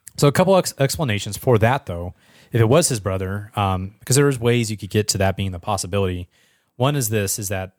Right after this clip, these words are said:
Joseph is dead, which is very well assumed that by the time Jesus starts his ministry, his father's already, is already dead. And a lot of that also is, is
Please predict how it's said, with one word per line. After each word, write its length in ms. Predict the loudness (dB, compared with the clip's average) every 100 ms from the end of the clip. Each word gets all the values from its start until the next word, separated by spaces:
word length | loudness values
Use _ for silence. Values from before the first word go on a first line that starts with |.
| _
Joseph 380 | 0 2 4 2
is 120 | 0
dead, 300 | 0 -4 -4 -10 _
which 360 | -10 -8 -8 -14 _ _ _ _ -10
is 80 |
very 180 | -2 0
well 180 | 2 0
assumed 340 | -2 -6 -6
that 80 | -6
by 80 | -6
the 80 | -6
time 280 | -4 -2 0
Jesus 320 | 0 0 -2
starts 280 | 0 0 0
his 100 | -2
ministry, 380 | -2 -2 -2 -4
his 140 | -4
father's 320 | -2 0 0
already, 320 | -2 -4 -6 -12 _ -14
is 140 | -4
already 180 | -4 -2
dead. 260 | -4 -6 -8 _ -20 -20 -8
And 100 | -2
a 20 |
lot 220 | 2 4
of 40 | 4
that 80 | 2
also 400 | 0 0 -6 -6
is, 200 | -8 -8
is 200 | -10